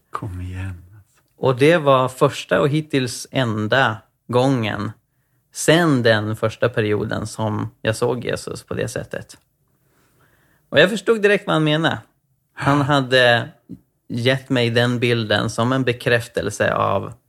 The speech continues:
Speaker 2: eh, mitt livsval att bli kristen.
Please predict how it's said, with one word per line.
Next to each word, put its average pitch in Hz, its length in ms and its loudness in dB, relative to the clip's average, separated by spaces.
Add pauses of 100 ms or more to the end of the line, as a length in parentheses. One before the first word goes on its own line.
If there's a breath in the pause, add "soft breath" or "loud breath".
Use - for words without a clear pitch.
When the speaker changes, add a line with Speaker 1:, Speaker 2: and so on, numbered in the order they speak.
(580)
Speaker 2:
eh, 107 300 -4 (320)
mitt - 500 -8 (160)
livsval 113 760 0
att 104 360 -4
bli 107 140 -4
kristen. 110 460 -6